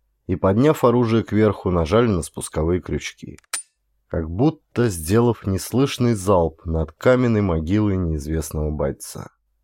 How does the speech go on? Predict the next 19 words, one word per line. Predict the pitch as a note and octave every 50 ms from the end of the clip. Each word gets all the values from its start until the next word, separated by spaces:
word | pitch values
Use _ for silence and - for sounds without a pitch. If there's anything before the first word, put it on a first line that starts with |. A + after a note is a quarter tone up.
| _ _ _ _ _ _ _
«Всё, | _ - - - G#2 G2+
Аман, | F#2+ F#2 F#2 F2 D#2+
вперёд! | D#2 - - - G2 G2 F#2+ F2 D#2+ - - _ _ _ _ _ _ _
Я | - E2+ F2 F#2 G2+
и | G#2 - - A#3+ B3+ - - B2
это | G#2 F2+ D#2+ - F2+ E2+
запомнил, | D2+ F2+ F2 D#2+ - - F#2 E2+ D#2+ D#2+ D#2 D#2 C#2+ - _ _ _
суки!» | - - - - - - - - - A#2 E2+ - - - - - _ _ _ _ _ _ _ _ _ _ _ _ -
злобно | - E2 D#2+ F2 F#2+ G#2 G#2 F2+ F#2 F#2
проговорил | F2 - - F2 F2 F2+ F2+ F2 F2+ E2+
Сашка | - - - - A2 - - - - G2
и |
погрозил | - - F2 E2 E2+ F2+ F2 F2 G2+ G2+
в | F#2 -
сторону | - - - - G#2 G2 F#2 F#2 F2+ F2+
сжатым | E2+ E2 E2 F#2 F2+ - - F2 E2+
кулаком. | - - F2+ F2+ F2+ - - - - - - _ _ _ _ _ _ _ _ _ _ _ _ _ _ _ -
Встретимся | - - - C#3 D3+ C#3 - - - D#2 D2 - - -
ещё. | - - - - - - -